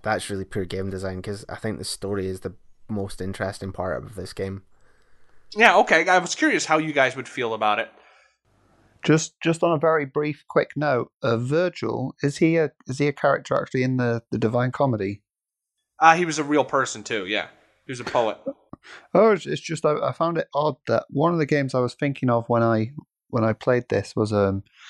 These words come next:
Speaker 3: like, the Darksiders games, and isn't that made by a company called Virgil, if I remember right?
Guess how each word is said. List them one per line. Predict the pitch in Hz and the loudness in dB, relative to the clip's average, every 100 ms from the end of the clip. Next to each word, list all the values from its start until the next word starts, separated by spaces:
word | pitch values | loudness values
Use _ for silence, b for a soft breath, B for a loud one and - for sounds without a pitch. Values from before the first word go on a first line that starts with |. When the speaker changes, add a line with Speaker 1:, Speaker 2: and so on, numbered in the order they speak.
| B B - | B B 0
Speaker 3:
like, | 113 113 | 2 4
the | |
Darksiders | 151 175 - 110 101 98 | 2 0 -4 -6 -4 -6
games, | - 98 98 127 | -4 -4 -2 -2
and | 131 - | -2 -2
isn't | 156 | -2
that | 175 - | -2 0
made | 160 175 | 0 0
by | 165 | 0
a | 139 | -2
company | - 117 101 98 | -2 -6 -4 -4
called | 110 92 - | -2 -4 0
Virgil, | 92 92 - 113 - _ _ - | 0 0 -2 -2 -6 _ _ -8
if | 127 | -4
I | |
remember | 107 107 107 107 | -2 -2 0 2
right? | 147 156 | 2 0